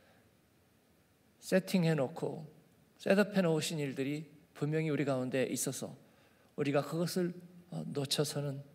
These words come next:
안 되겠다. 그리고 나면 이제 계속 우회로를 찾아야 될 겁니다.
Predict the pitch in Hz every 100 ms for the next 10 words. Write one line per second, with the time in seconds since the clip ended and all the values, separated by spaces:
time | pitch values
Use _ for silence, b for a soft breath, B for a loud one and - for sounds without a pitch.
0 | - b b b b _ - 120 127 -
1 | - 147 135 - - - - - - 175
2 | 190 190 180 190 180 170 147 165 156 156
3 | B B B B - 180 208 - - -
4 | - _ B B B 139 170 175 208 196
5 | 175 175 175 185 160 139 139 131 - -
6 | - -